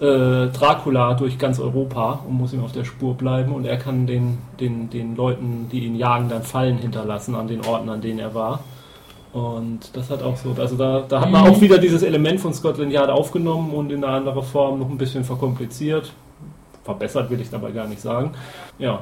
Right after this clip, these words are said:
Speaker 1: also es ist immer noch aktuell und wird immer noch wieder herangezogen als Inspiration für neue Spiele auch.
Speaker 2: Ja, sogar, äh, die Pandemie-Erweiterung mit dem Bioterroristen.
Speaker 1: Stimmt,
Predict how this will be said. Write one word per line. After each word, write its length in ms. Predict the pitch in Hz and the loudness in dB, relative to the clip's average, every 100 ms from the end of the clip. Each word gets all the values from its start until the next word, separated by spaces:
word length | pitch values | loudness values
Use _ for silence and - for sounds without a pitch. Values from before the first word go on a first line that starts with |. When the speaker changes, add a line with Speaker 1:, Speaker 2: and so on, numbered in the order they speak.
| - | -6
Speaker 1:
also 140 | 127 | -6
es 80 | 135 | -4
ist 180 | - 127 | -6 -4
immer 160 | 147 | -2
noch 120 | 151 175 | -2 -4
aktuell 400 | 160 202 196 151 | -4 0 0 0
und 140 | 131 | 0
wird 140 | 131 | 0
immer 180 | 127 139 | -2 -2
noch 300 | 143 143 - | -2 -4 -6
wieder 400 | 160 151 147 147 - - | -6 -2 -2 -4 -8 -6
herangezogen 640 | 165 170 175 156 127 143 | -2 0 0 -2 0 -2
als 160 | 139 131 | -2 -4
Inspiration 680 | 147 131 151 143 143 160 123 | -8 -6 -4 -4 -4 -4 -4
für 100 | 123 | -4
neue 220 | 117 113 | -6 -8
Spiele 360 | - 123 110 117 | -10 -10 -8 -8
auch. 140 | 107 - - | -10 -12 -2
Speaker 2:
Ja, 120 | 175 165 | 0 2
sogar, 640 | 170 160 151 151 143 147 | 2 4 6 6 4 2
äh, 140 | 147 - - | 2 0 -8
die 80 | 180 | -8
Pandemie-Erweiterung 1300 | - 175 147 143 220 180 143 139 139 143 143 135 131 - - | -2 -2 0 2 2 2 0 0 0 -4 -4 -4 -4 -8 -12
mit 120 | 160 | -6
dem 120 | 147 139 | -4 0
Bioterroristen. 1000 | 196 185 131 151 147 139 139 - 139 135 | 2 0 -2 -6 -4 -4 -8 -8 -12 -12
Speaker 1:
Stimmt, 420 | - - 127 127 | -12 -2 0 0